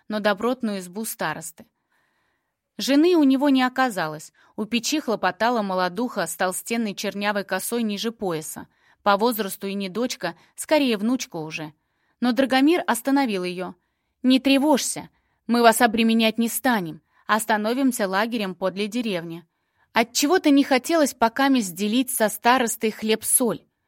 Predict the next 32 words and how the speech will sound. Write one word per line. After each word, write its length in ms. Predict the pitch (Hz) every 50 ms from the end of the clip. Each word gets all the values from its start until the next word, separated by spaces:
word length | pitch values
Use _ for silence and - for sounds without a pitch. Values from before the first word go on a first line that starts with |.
| _ _ _ _ _ _ _ _ -
А 140 | - 214
то 180 | 214 - 262 262
потом, 460 | 262 233 214 220 - 262 277 277 254
коли 260 | 262 220 196 185 180
что, 380 | 185 - - - 233 247 254 240 - _ _ -
можно 320 | 262 302 311 277 277 285
и 220 | 269 - 254 262 254
на 120 | 254 254
неодобрение 760 | 247 247 247 247 233 220 233 226 202 233 254 247 247 240 233
богов 460 | 214 214 220 208 185 220 262 247 - 196
налететь. 640 | 170 165 165 160 156 - - 165 165 160 - - _ _ _ _ _ _ -
Ведь 240 | 208 226 220 - -
понимание 600 | 240 233 226 220 220 226 240 254 247 226 214 202
с 80 | -
хозяином 640 | - 214 202 190 202 240 262 254 220 196 185 180 - _ _ _ _ -
может 360 | 269 294 277 233 247 - 240
и 20 |
не 140 | 226 220 208
случиться. 640 | - 226 220 214 - - 277 254 - - - - - _ _ _ _ _ _ _ _ _ _ _ _ _ _ _ _
"Как 200 | - 254 262 240
же 120 | - 330 330
так, 280 | - 349 320 - -
владыка?" 560 | 202 196 226 233 240 269 - - - 165 156 - _ _ _ _ _
Девчонка 540 | - 196 214 208 - - 247 262 262 269 262
всплеснула 540 | 254 - - 208 202 - 220 208 196 190 202
руками. 460 | 220 214 214 - 175 156 156 147 - _ _ _ _ _ _ _ _ _ _ _ _ _ _ _ _ _ _ _
А 100 | - 202
вот 160 | 202 226 226
староста 480 | - - - 339 349 311 262 - - 220
без 180 | 196 196 202 196
особого 480 | 214 220 - 285 285 233 226 208 196 202
удивления 640 | 202 196 180 214 208 233 302 311 277 247 220 202